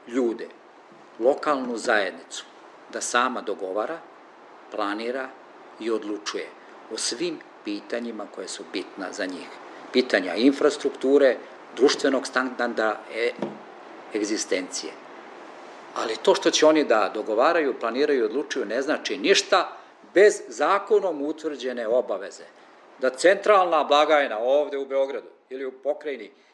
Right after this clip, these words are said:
ima obavezu da izvrši precizan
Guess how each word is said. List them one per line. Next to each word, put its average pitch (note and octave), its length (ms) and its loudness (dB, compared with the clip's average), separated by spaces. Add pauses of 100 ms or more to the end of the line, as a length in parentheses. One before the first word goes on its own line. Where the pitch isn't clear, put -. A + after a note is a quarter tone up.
(120)
ima F3+ 300 -6
obavezu E3+ 840 0
da C3 140 -6
izvrši D3+ 720 -8 (180)
precizan D3+ 640 -6